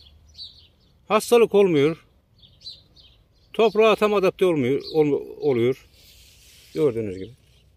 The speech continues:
Şimdi bunu, bunu ne, nasıl yapacağız? Şimdi domateste ilk açan çiçekler var.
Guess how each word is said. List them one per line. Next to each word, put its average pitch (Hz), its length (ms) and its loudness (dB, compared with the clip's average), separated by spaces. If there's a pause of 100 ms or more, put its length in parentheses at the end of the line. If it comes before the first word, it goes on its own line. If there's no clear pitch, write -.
(640)
Şimdi 226 380 -8
bunu, 214 240 -4
bunu 233 200 0
ne, 214 320 4
nasıl 220 200 0
yapacağız? 123 500 -2 (1040)
Şimdi 202 280 -4
domateste 220 540 2
ilk 233 220 -4 (340)
açan 196 280 0
çiçekler - 420 -2
var. 120 280 0